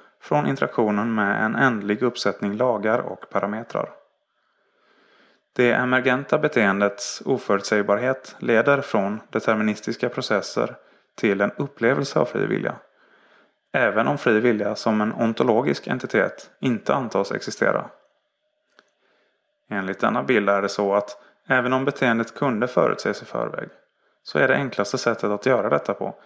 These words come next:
helt enkelt genom att observera resultatet av hjärnans egna beräkningar. Strategibrädspel fungerar som illustration.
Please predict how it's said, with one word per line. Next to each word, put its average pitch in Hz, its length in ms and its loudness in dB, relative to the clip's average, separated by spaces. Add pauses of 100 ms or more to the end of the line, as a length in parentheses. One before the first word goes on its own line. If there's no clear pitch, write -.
(140)
helt 131 240 0
enkelt 113 320 -4
genom 98 220 -2
att 104 120 -8
observera 110 600 2
resultatet 113 720 0
av 95 240 2
hjärnans 101 420 0
egna 107 300 -4
beräkningar. - 520 -2 (1160)
Strategibrädspel 110 1200 0
fungerar 98 540 2
som 101 340 -2
illustration. 104 640 -4